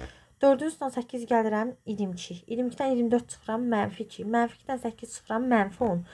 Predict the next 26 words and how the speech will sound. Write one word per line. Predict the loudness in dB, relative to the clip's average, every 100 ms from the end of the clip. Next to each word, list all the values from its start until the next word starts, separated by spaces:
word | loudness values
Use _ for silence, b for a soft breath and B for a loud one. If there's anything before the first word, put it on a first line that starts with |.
| B B -10
Üstünə | -4
on | 2 4
altı | 4 4
gəlirəm, | 4 6 4 0
altı. | 2 2 0 -6
Üstünə | -18 -6 -4
on | -4
səkkiz | -6 -6 2
gəlirəm, | 4 4 2
iyirmi | 0 2 2 4
dörd. | 2 2
İyirmi | 0 2 4
dörddən | 4 4 2
altı | 2 2 -4
çıxıram, | -8 -2 0 -2 B B B B
iyirmi | -2 2
dörd | 2 0
çıxaq | -2 4
altı | 4 2
plus | -6 -8 -6
bir, | -8 -2
bərabərdir | 2 2 2 0 -2 -8 B B B _
on. | 4 4 4 -2 -8 _ -8
Ö, | -6
deməli, | -4 -2 -4 -2
səkkiz, | -6 -6 -8 -10